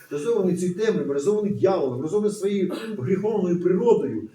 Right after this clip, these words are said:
Я зрозумів, що мені потрібно йти до Бога, і з реабілітаційного центру мене забрала поліція і везла вже на мій другий термін, на, вже на строгий,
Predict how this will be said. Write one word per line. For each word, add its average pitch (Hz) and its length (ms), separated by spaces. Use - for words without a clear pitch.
Я 170 120
зрозумів, 208 440
що 185 180
мені 190 180
потрібно 190 360
йти 185 140
до 160 100
Бога, 156 360
і 156 120
з 160 80
реабілітаційного 190 500
центру 208 300
мене 165 140
забрала 190 340
поліція 180 640
і - 60
везла 202 320
вже 180 180
на 180 100
мій 202 420
другий 196 260
термін, 175 460
на, 170 240
вже 165 220
на 190 100
строгий, 202 480